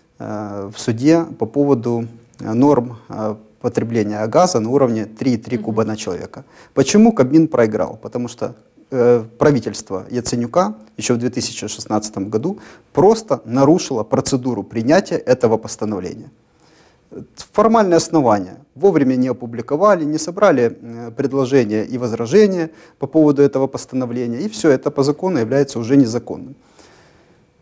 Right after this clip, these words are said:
Speaker 1: В результате того, что они нарушили процедуру,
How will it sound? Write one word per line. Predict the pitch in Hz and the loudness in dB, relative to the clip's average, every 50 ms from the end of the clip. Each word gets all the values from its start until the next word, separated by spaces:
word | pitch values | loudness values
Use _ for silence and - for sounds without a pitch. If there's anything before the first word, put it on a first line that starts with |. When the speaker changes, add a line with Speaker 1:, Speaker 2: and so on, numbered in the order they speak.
| _ - - - | _ -20 -4 2
Speaker 1:
В | 143 | 4
результате | 170 226 220 240 226 214 277 262 262 233 208 190 175 - - - - _ _ _ _ _ | 6 6 6 4 4 4 2 2 4 4 2 2 0 -4 -12 -20 -20 _ _ _ _ _
того, | 180 156 131 135 135 | 2 2 2 0 -2
что | - - 151 | -2 2 2
они | 151 175 208 | 2 2 2
нарушили | 196 196 202 220 220 - 202 180 | 2 2 2 2 0 0 -4 -4
процедуру, | 170 - 160 - - 135 110 113 110 110 147 156 | -4 -4 -6 -6 -6 -8 -8 -8 -10 -10 -10 -12